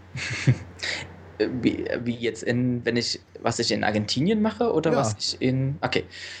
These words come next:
Speaker 1: Ähm,
Speaker 2: Na, was du in, in Hebron machst, haben wir jetzt gelernt.
Speaker 1: Genau, genau, das
Speaker 2: Aber,
Speaker 1: hab ich
Speaker 2: jetzt,
Speaker 1: gelernt. <laughs>
Speaker 2: jetzt dachte ich zum Abschluss, machen wir noch mal so einen, einen kleinen, ein paar Minuten Schwenker, einen Schlenker nach
Speaker 1: Ja.
Speaker 2: Argentinien.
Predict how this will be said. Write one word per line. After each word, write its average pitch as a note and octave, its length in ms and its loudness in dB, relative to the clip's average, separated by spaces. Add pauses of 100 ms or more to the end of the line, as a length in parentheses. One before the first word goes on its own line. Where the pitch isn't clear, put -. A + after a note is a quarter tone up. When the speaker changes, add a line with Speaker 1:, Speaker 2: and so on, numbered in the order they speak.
(180)
Speaker 1:
Ähm, E3 600 4
Speaker 2:
Na, C#3+ 100 2
was C#3+ 140 2
du D3+ 80 2
in, C#3 120 4
in B2+ 120 2
Hebron D3+ 300 4
machst, F#3+ 200 2
haben G3 120 4
wir F3+ 80 4
jetzt F3 180 2
gelernt. E3+ 400 2
Speaker 1:
Genau, - 20 0
genau, G#2 120 2
das A#2+ 80 4
Speaker 2:
Aber, A#2+ 100 2
Speaker 1:
hab B2+ 60 4
ich B2+ 80 2
Speaker 2:
jetzt, G2+ 180 2 (220)
Speaker 1:
gelernt. B2+ 240 2
<laughs> - 20 -
Speaker 2:
jetzt B2+ 180 2
dachte D3 180 2
ich D3 60 0
zum C3 140 0
Abschluss, C#3+ 380 2
machen C#3+ 180 4
wir C#3 60 4
noch C3 100 4
mal C3 80 4
so B2 80 2
einen, B2 140 0 (400)
einen A#2+ 80 -2
kleinen, C3 560 4
ein B2 120 0
paar B2+ 140 2
Minuten C#3 300 4
Schwenker, C3 480 4
einen A#2 200 -4
Schlenker C3 300 2
nach B2 120 4
Speaker 1:
Ja. A#2+ 40 2
Speaker 2:
Argentinien. A#2 600 2